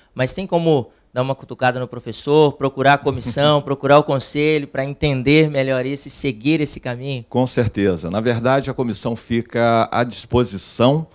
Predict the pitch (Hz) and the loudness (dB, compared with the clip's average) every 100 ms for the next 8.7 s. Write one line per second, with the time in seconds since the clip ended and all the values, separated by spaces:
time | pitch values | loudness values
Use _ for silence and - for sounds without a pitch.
0 | _ _ _ 78 95 113 110 98 - 131 | _ _ _ -10 -6 -4 -6 -8 -2 -2
1 | 98 107 107 101 104 - 90 82 113 131 | -2 -2 -2 0 -2 -2 -4 2 4 4
2 | 98 - 98 - 87 - 104 131 147 - | 0 -8 -8 -6 -8 -2 2 2 0 -10
3 | - - - - - - 127 139 151 151 | -20 -20 -20 -20 -20 -4 2 4 6 6
4 | 151 151 147 139 127 120 110 - 120 123 | 6 6 6 6 6 4 2 0 2 4
5 | 123 107 - _ _ _ _ _ _ 190 | 4 2 -4 _ _ _ _ _ _ -4
6 | 220 175 117 131 180 135 123 - 135 139 | 0 2 2 0 -2 0 -2 0 0 2
7 | 170 147 127 117 - 139 151 165 170 - | 2 2 0 -2 -2 -4 -2 -4 -6 -12
8 | 110 95 95 131 151 170 | -18 -6 2 2 2 0